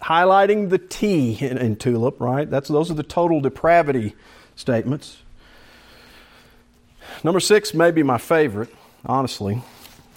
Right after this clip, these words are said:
Let's look at Romans five nineteen first. Romans five nineteen says,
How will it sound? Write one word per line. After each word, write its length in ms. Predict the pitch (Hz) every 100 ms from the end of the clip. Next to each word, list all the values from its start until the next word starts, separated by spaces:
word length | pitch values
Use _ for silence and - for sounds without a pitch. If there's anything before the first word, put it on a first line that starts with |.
| -
Let's 180 | 175 226
look 100 | 180
at 60 |
Romans 300 | 165 175 151
five 300 | - 160 147
nineteen 520 | 139 131 - 156 131
first. 520 | 117 135 117 101 - - _ _ _ _ _ _ _
Romans 340 | 156 233 254
five 340 | - 220 214 208
nineteen 600 | 208 202 - 226 220 202
says, 720 | - 165 165 165 185 - -